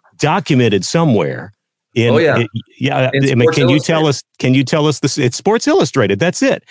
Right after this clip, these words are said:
Speaker 2: Yeah.
Speaker 1: Can you tell us where you were? What, wh-, wh-, what game did you see? Who did you see do it? And where were you? Because it's kind of spectacular. I want you to paint the picture
Speaker 2: So
Speaker 1: for this because this is kind of phenomenal.
Speaker 2: No, this, this actually happened when I graduated from U S C.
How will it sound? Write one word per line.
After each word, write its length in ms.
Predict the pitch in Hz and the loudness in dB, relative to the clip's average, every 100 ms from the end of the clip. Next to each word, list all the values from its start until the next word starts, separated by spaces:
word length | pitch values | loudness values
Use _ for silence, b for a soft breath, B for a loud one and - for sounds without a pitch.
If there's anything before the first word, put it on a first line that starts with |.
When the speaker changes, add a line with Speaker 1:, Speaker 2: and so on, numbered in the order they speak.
| - | -12
Speaker 2:
Yeah. 180 | - - | -10 -4
Speaker 1:
Can 180 | 143 135 | -2 0
you 100 | 135 | 0
tell 320 | - 180 190 | -2 -2 -2
us 120 | 180 | -2
where 280 | 131 165 208 | 0 0 0
you 180 | 220 226 | 0 0
were? 420 | 143 104 98 120 _ _ _ _ | 2 2 0 -2 _ _ _ _
What, 260 | 113 131 135 - 123 B B 123 | -2 0 0 -4 -8 B B -4
wh-, 140 | - - | -4 -2
wh-, 120 | 117 - _ | -4 -4 _
what 240 | 127 196 | -2 0
game 260 | 170 208 208 | 0 2 2
did 160 | 180 147 | 2 2
you 160 | 147 | 0
see? 400 | 131 127 95 101 - _ _ | 0 0 0 -2 -8 _ _
Who 160 | 156 190 | 0 2
did 160 | 196 | 2
you 100 | 175 | 2
see 240 | 165 165 139 | 0 2 2
do 220 | 123 107 | 2 2
it? 160 | 101 - _ _ _ 127 | 0 -4 _ _ _ -2
And 220 | 117 117 | 0 2
where 220 | 151 180 | 2 2
were 260 | 147 139 101 | 0 0 0
you? 360 | 80 78 73 - _ - | 0 -2 -4 -10 _ -8
Because 340 | 110 101 - | -2 -2 0
it's 160 | 104 - | -2 -4
kind 360 | - - 151 131 | -10 -4 -2 -2
of 80 | |
spectacular. 720 | - 117 - 113 101 - 71 80 | -2 -4 -2 -2 -2 -2 -4 -2
I 40 | |
want 200 | 98 107 | -2 0
you 60 | 127 | -2
to 80 | - | -2
paint 300 | - 123 120 | -2 -2 -2
the 60 | - | -2
picture 220 | 117 127 | -2 0
Speaker 2:
So 120 | 120 | -2
Speaker 1:
for 60 | 90 | -2
this 160 | 90 | -6
because 300 | - - 110 | -6 -4 -2
this 140 | 156 151 | -2 -2
is 120 | - | -4
kind 260 | - 127 | -2 -2
of 80 | 107 | -2
phenomenal. 500 | 117 95 82 65 - _ _ _ | -2 -2 -2 -6 -10 _ _ _
Speaker 2:
No, 140 | 156 139 | -2 0
this, 180 | 156 | -2
this 220 | 156 160 156 | -2 -4 -4
actually 440 | 147 160 185 175 | -4 -6 -2 -2
happened 460 | 139 131 127 127 123 | 0 -2 -4 -4 -2
when 160 | 123 | -2
I 140 | 123 117 | -2 -2
graduated 580 | 123 131 135 143 139 | -2 -4 -2 -2 -2
from 100 | 135 127 | -2 0
U 140 | 123 | 0
S 200 | 120 - | 0 -2
C. 360 | 113 104 104 | -2 -2 -4